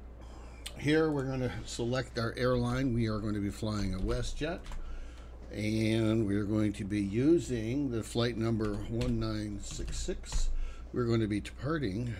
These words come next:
C Y V R, which is Vancouver, and we're going to K L A X, which is Los Angeles. We're gonna be flying a seven three seven.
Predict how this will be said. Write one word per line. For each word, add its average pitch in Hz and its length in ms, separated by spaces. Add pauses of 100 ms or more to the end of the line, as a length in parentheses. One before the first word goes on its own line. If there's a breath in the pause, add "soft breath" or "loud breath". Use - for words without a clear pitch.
C 123 420
Y 107 640
V 95 340
R, 110 240
which 117 220
is - 100
Vancouver, 143 640 (380 loud breath)
and 104 100
we're 98 80
going 104 240
to 101 140
K 113 500
L 98 300
A 90 260 (160)
X, - 420
which 113 400
is 104 480
Los 76 280
Angeles. 90 560 (1600 loud breath)
We're 123 160
gonna 127 160
be 131 140
flying 127 460
a - 20
seven 147 320
three 147 220
seven. 113 480